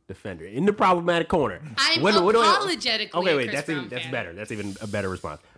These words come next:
Speaker 1: When everything went down, and then, you know, the tide of
Speaker 2: Oh,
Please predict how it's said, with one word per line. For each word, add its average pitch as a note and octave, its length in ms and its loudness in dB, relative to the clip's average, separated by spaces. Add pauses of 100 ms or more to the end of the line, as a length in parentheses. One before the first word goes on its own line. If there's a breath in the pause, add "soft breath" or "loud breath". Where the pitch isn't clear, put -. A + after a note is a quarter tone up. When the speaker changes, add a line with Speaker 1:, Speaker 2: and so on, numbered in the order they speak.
(200 soft breath)
Speaker 1:
When C#3 640 0 (840)
everything B2 280 -4
went E3 140 -2
down, G#2+ 380 -2
and F#2 140 -6
then, G2 240 -4
you A2 80 -4
know, F2+ 240 -4
the G2 180 -12
tide A2 500 -4
of G#2 260 -6 (180)
Speaker 2:
Oh, G#3 40 -20